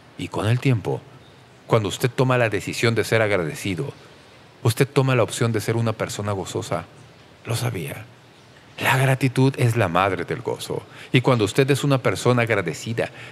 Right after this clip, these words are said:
llega a ser una persona gozosa. No puede ser agradecida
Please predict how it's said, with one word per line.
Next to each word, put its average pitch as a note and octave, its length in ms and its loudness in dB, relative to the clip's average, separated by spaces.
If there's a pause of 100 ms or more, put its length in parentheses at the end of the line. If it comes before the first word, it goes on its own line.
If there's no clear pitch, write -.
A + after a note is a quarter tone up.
llega B2+ 220 4
a A2 40 0
ser A#2 140 0
una A#2 180 2
persona F#2+ 380 -2
gozosa. F2+ 520 -4 (800)
No D3 120 6
puede F#3 260 4
ser E3 220 4
agradecida A2 760 -2